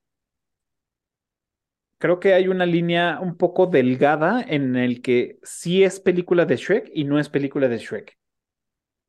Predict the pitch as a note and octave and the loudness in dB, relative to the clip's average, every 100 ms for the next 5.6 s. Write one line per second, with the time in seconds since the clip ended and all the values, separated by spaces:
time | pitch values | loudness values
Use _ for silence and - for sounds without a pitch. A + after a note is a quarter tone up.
0 | _ _ _ _ - B2 C3+ C3+ C#3 D#3 | _ _ _ _ -6 -4 -2 -2 -2 -4
1 | D3 - D3+ D3+ D3 C#3 D3 - C#3 C#3 | -6 0 2 6 4 2 -2 -2 -2 0
2 | C#3+ A#2 A2+ C3+ C3 B2+ A#2 C#3+ C#3+ C#3+ | 0 0 0 2 4 4 2 0 0 -2
3 | C#3 C3+ C3 C3+ C3 A#2+ B2 B2 B2 A2+ | -4 -6 -2 -2 0 0 -4 -2 -2 -2
4 | G#2 B2+ A#2+ A2 - D3+ C#3 C#3+ - - | -2 0 2 0 0 0 0 -4 -6 -20
5 | _ _ C3+ C3+ - - | _ _ 0 2 2 -4